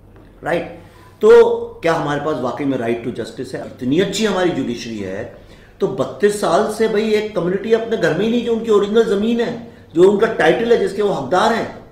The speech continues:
उनके बाप दादा पुश्ते जा रही हैं, और वो ज़मीन उन लोगों को दे, दे दी गई जो कि convert होके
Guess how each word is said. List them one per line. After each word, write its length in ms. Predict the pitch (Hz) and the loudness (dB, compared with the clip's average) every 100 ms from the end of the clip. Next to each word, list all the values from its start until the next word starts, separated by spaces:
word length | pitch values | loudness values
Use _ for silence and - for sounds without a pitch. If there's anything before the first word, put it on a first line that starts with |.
| - | -10
उनके 180 | 151 180 | -4 0
बाप 420 | 170 151 185 190 | 0 2 2 2
दादा 180 | 190 190 | 2 0
पुश्ते 380 | - 170 - 220 | 0 -4 -4 -2
जा 120 | 233 | 0
रही 160 | 226 147 | 0 -2
हैं, 240 | 98 - - - - - - - - - - - - 175 | -8 -12 -20 -20 -20 -20 -20 -20 -20 -20 -20 -20 -6 0
और 120 | 202 | 2
वो 400 | 160 202 247 214 | 6 8 8 6
ज़मीन 580 | 233 208 135 - - - - - - - - - | 4 4 2 -2 -8 -16 -20 -20 -20 -20 -14 0
उन 140 | 233 | 4
लोगों 240 | 254 277 277 | 8 8 8
को 100 | 269 | 6
दे, 160 | 214 | 6
दे 320 | 196 - 156 180 | 4 4 4 6
दी 120 | 180 | 4
गई 400 | 156 170 208 - - - - | 2 0 -2 -10 -18 -16 -2
जो 120 | 233 | 0
कि 120 | 254 | 0
convert 580 | - 208 202 208 254 254 | -2 2 4 8 8 8
होके 480 | 233 - 240 233 | 6 8 8 8